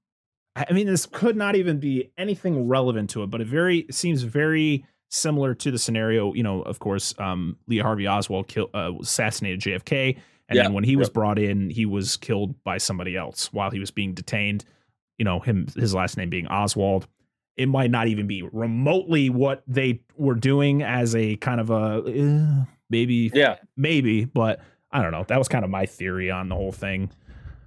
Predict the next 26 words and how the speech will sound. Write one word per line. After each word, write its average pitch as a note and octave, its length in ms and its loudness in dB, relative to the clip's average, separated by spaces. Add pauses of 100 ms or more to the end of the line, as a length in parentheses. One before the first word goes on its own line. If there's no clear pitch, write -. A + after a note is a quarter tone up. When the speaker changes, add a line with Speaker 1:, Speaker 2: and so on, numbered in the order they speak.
(220)
Speaker 2:
I C#3 60 6
will E3 160 6
say E3 160 6
that C3 160 6
whole C3 300 6
scene B2 440 2
where G#2+ 140 0
he's A2 200 -2
like, G#2+ 260 2
"Who's F#3+ 260 0
the G#3 100 2
dude E3+ 280 0
that B2 160 2
they, A#2 340 2 (100)
they A#2 140 0
took A#2 280 -4
over A2 200 2
the G2 60 -2
drug F#2+ 280 -2
operation E2 560 -6
from? D2+ 280 -10
Do - 80 -20
you A2+ 80 -2
remember A#2+ 180 2
his A#2+ 180 -2
name?" B2+ 360 2